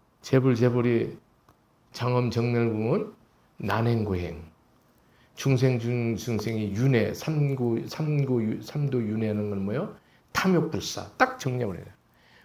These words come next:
원효대사가 일생을 순회하고 두 줄을 딱 끝내버린 거예요. 왜 성불하냐? 아무리 내 목이 떨어져 눈이 빠져도 뭐 해야 될 건 하는 거지. 줘야 될 건 주는 거고.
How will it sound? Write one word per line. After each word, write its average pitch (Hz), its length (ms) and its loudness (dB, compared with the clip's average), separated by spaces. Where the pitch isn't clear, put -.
원효대사가 151 540 2
일생을 294 680 8
순회하고 170 380 6
두 123 140 -2
줄을 123 240 0
딱 - 160 -6
끝내버린 95 400 -6
거예요. 82 140 -14
왜 139 160 10
성불하냐? 170 680 4
아무리 - 880 2
내 143 140 6
목이 147 300 4
떨어져 165 300 6
눈이 185 280 4
빠져도 175 380 4
뭐 110 120 0
해야 165 160 4
될 185 160 0
건 120 140 0
하는 120 200 0
거지. 90 340 -2
줘야 - 220 8
될 120 160 4
건 95 120 0
주는 92 260 0
거고. 82 320 -6